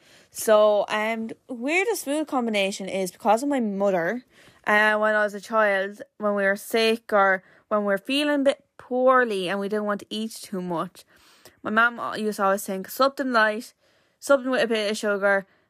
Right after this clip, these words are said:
and something that will keep us happy for a while. Um, and that was always mix mashed banana with yogurt. And I know there's people, like, thinking banana and yogurt, it's not a great mix, but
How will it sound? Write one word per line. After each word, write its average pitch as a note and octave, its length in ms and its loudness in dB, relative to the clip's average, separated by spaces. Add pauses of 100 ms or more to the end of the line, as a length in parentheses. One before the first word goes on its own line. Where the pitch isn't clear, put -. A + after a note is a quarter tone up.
(120)
and G#3+ 300 0
something G#3+ 260 -6
that G3+ 140 4
will G3 340 -2 (300)
keep G3 200 -14
us F#3+ 100 -10
happy F3 260 -10
for F3 180 -4
a E3+ 80 -2
while. D#3+ 220 -2 (420)
Um, G3 420 0
and G#3 120 -4
that A3 120 2
was A#3 140 -6
always A3 420 4
mix - 800 -12
mashed B3 320 0
banana G3+ 640 2
with - 100 -10
yogurt. F#3 480 -2
And G#3 160 -6
I G#3 80 0
know A3 140 0
there's B3+ 160 -4
people, B3 240 -4
like, G#3 200 -4
thinking G3+ 440 -12 (580)
banana G#3 400 2
and G3+ 80 -4
yogurt, G3+ 680 2
it's D#4 140 -12
not E4+ 200 4
a - 40 -12
great B3 220 2
mix, G#3+ 320 -6
but A#3 320 0